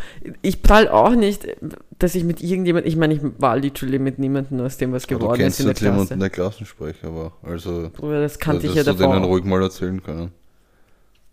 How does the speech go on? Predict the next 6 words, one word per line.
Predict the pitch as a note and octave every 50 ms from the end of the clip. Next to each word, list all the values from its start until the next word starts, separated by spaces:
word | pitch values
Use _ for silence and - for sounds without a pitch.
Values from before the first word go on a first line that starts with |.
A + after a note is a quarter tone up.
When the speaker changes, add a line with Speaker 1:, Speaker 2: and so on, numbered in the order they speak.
| _ _ _ - _ - - - _ - - - -
Speaker 2:
<laughs> | - - - - F#4+ - - - - F4 F4 - F4 - - - - - - E4 - - - - - - - - - - - - - - - - - - - - - - - - - - - - - - - - - - - - - - - - - - - - - _ - - - - - - - - - - _ - - - - - - - - - - - - F3+ F#3+ - - - - - - - - - - - _ - - - - - - - - - - - - - - - - - - - - - - - - _ _ -
Speaker 1:
Oh | A#3+ B3 B3 A#3 A3+ A3 A3 G#3 F#3+
Gott, | F3+ E3 E3+ F3+ F#3+ G3 G3+ - - - _
auf | - F3 E3+ E3+ F3 F3+ F#3+
jeden | F3+ F3 F3+ F#3
Fall, | F3+ - - D3+ D3+ D#3 D#3+ D#3+ D#3+ D#3+ D#3 -